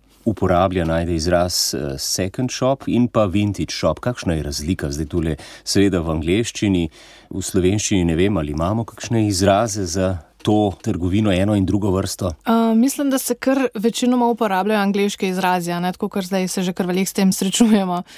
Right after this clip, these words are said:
Speaker 2: Vintage je v bistvu roba, ki je proizvedena tam tisoč devetsto dvajset do dva tisoč, eh, večinoma. Lahko so tudi starejši kosi.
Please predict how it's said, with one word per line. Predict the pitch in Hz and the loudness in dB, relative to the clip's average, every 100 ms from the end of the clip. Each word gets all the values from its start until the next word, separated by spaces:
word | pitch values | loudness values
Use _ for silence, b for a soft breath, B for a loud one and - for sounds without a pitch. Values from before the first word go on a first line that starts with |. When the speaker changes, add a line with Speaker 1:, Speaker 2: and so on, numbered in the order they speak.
| B B B - | B B B -8
Speaker 2:
Vintage | 185 247 294 330 302 254 | 2 4 4 2 2 2
je | |
v | 214 | 2
bistvu | 202 233 - 247 | 0 -2 0 0
roba, | 220 208 220 233 | 2 2 2 0
ki | - | -2
je | 208 196 190 196 | -2 0 0 -2
proizvedena | 202 196 190 185 190 202 202 | -2 -2 -2 0 0 2 0
tam | 214 190 190 180 - | 0 2 2 0 -2
tisoč | 226 233 196 | 0 0 0
devetsto | 196 190 202 - - 185 175 170 165 160 165 165 | -2 -2 -2 -4 -2 -2 0 0 0 -2 -2 -2
dvajset | 170 220 240 - 240 185 | 0 2 2 0 -4 -2
do | 196 | -4
dva | 175 180 | 0 -2
tisoč, | - 170 - 226 - - - | 0 -4 -2 -4 -4 -10 -8
eh, | 180 180 180 180 | -2 0 2 0
večinoma. | 190 - 202 175 160 156 196 | 0 2 2 2 -2 -6 0
Lahko | 196 185 | 0 2
so | 180 | -6
tudi | 175 | -6
starejši | - 165 165 - | -6 -2 -2 -4
kosi. | - 277 - 214 | 0 0 2 0